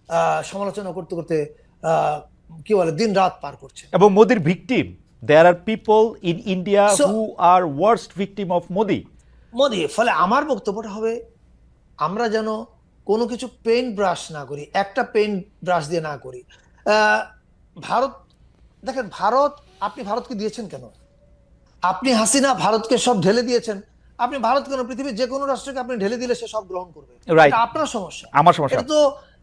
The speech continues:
Speaker 1: এখন আমাকে আমার রাষ্ট্র হিসেবে আমাকে নেগোশিয়েট করতে পারতে হবে।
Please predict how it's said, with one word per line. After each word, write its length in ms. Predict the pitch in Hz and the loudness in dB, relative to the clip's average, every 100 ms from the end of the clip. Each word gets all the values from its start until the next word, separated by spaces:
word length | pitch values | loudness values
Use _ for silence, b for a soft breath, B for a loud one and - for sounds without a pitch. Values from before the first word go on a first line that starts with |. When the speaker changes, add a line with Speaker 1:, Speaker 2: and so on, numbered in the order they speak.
| _ _ 233 | _ _ -4
Speaker 1:
এখন 200 | 233 285 - | -2 -4 -2
আমাকে 520 | 190 240 339 - 403 | -2 0 0 0 0
আমার 300 | 240 240 220 | 0 0 -2
রাষ্ট্র 360 | 196 - - 214 | -4 -8 -10 -10
হিসেবে 480 | - 147 139 151 - | -10 -12 -14 -14 -6
আমাকে 280 | 170 214 247 | -2 0 0
নেগোশিয়েট 500 | 208 185 226 - 294 | -2 -2 -4 -6 -8
করতে 220 | 220 175 | -10 -8
পারতে 240 | 143 127 - | -10 -12 -18
হবে। 140 | - | -20